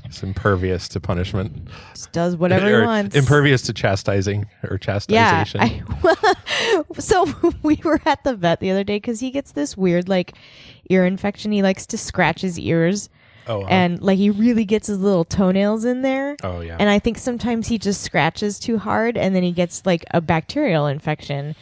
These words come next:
Speaker 2: And so he gets an ear infection, and so I have to clean his ears out and put stuff in it, and it's just the left one.
Speaker 1: Yeah.
Speaker 2: So this could be some other problem, too. I mean, we're not really sure what causes it, uh, 'cause we just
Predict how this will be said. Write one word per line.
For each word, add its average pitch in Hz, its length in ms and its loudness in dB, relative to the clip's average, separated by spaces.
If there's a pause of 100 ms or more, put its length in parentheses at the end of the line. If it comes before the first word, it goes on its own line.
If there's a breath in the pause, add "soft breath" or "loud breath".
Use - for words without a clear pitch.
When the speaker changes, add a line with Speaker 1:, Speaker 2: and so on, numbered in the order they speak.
(420 loud breath)
Speaker 2:
And 185 180 0
so 202 80 2
he 202 60 4
gets 190 160 0
an 190 80 -2
ear 170 200 0
infection, 143 560 -4
and 147 480 -4 (260)
so - 140 0
I - 20 4
have 151 100 2
to - 80 -10
clean 170 200 -4
his 147 160 -6
ears 214 280 -2
out 196 320 2
and 160 140 -2
put - 160 -2
stuff - 300 -4
in 147 140 -2
it, 139 200 -4
and 165 160 -6
it's - 140 -14
just - 320 -6
the 269 120 -2
left 151 340 -4
one. 226 400 -4 (140)
Speaker 1:
Yeah. - 180 -8
Speaker 2:
So 240 120 2
this 233 160 -4
could 240 160 0
be 185 140 -2
some 170 260 -4
other 160 220 0
problem, 139 480 -4
too. 143 260 0
I 131 80 -2
mean, 147 300 -4
we're 180 120 0
not 185 160 0
really 160 220 2
sure 156 280 -2
what 139 180 0
causes 143 480 -6
it, 143 220 -2 (840 soft breath)
uh, - 160 -8
'cause 175 220 -2
we 180 100 2
just - 360 -8